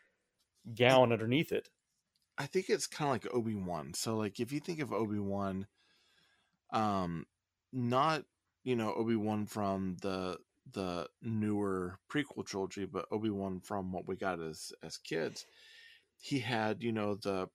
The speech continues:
Speaker 2: the tunic that was like a long gown-like tunic, and then he had the wrap belt. Then he had the robe that went on top of it. And I think this is kind of the same thing where it's got, he's got the undershirt,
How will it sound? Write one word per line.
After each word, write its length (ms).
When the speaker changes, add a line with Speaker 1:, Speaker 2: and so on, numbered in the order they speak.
Speaker 2:
the 160
tunic 500
that 140
was 240
like 180
a 80
long 520
gown-like 560
tunic, 420
and 120
then 80
he 80
had 240
the 100
wrap 280
belt. 400
Then 200
he 60
had 200
the 100
robe 300
that 160
went 140
on 120
top 320
of 140
it. 80
And 80
I 40
think 240
this 180
is 120
kind 200
of 80
the 100
same 580
thing 340
where 140
it's 140
got, 260
he's 160
got 180
the 160
undershirt, 720